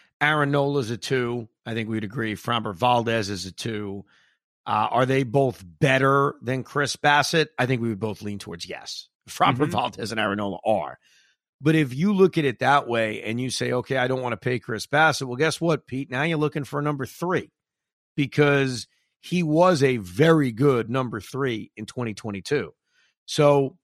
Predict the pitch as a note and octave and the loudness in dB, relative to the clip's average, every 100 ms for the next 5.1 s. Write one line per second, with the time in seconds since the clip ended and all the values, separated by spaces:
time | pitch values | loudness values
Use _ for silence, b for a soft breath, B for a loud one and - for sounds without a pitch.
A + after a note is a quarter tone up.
0 | _ _ C#3+ C3+ C#3+ G3+ G3 F3 D#3 C#3 | _ _ -6 0 4 6 6 2 2 0
1 | C#3 B2+ A2+ A2+ D#3 E3 C3+ A#2 A2+ A2+ | -2 -2 0 2 4 2 0 -4 -4 -6
2 | A2 G2 A#2+ A2+ F3+ F#3 D#3+ E3+ D3+ C#3 | -8 -6 -8 -6 -6 -4 0 2 2 0
3 | C#3 A#2 - - E3+ C#3 A#2+ A#2+ A#2 C#3 | -4 -6 -6 -2 0 0 -2 -6 -4 -6
4 | C#3 C3 - C3 A#2+ G#2 A2 E3+ F3+ D3 | -2 -4 -2 -4 -4 -10 -2 2 4 2